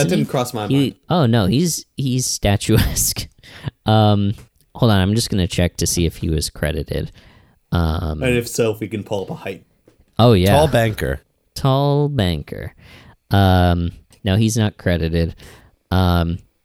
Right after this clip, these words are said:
Speaker 1: I guess, you know, he doesn't have any lines in this, but neither does Martha Faulkner. I guess he wasn't in Toys. Uh, yeah, so Ray is trying to cut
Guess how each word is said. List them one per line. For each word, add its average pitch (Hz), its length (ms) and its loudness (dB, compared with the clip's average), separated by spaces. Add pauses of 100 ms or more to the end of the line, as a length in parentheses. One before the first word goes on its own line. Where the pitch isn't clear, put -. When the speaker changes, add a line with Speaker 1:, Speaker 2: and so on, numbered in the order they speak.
(140)
Speaker 1:
I 214 60 -2
guess, - 420 -4
you 147 140 0
know, 92 80 2
he 95 120 2
doesn't 92 240 -2
have 90 140 0
any 87 180 0
lines 90 540 0 (100)
in 87 140 -4
this, 80 340 -2 (540)
but 95 140 0
neither 143 300 2
does 170 180 2
Martha 160 320 0
Faulkner. 165 420 -2
I 90 80 0
guess 107 200 0
he - 100 -4
wasn't 131 320 4
in 117 140 2
Toys. 120 500 2 (280)
Uh, 98 440 4 (100)
yeah, 110 200 2
so 113 400 2
Ray 127 320 6
is 139 140 4
trying 110 360 2
to 87 60 0
cut - 380 0